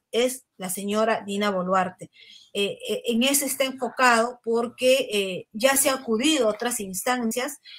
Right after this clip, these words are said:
las instancias a los cuales, eh, solamente hemos escuchado dar recomendaciones, entendemos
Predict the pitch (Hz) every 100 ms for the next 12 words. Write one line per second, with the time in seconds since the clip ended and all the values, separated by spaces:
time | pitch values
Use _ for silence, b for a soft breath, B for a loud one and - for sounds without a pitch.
0 | B B 196 208 - 190 240 254 262 277
1 | - 208 196 190 - 233 240 254 254 262
2 | - 196 180 175 165 b b b - 262
3 | 262 254 262 254 247 240 240 233 - 208
4 | 277 285 240 208 220 220 233 226 208 185
5 | - 233 240 240 233 214 208 196 226 247
6 | 254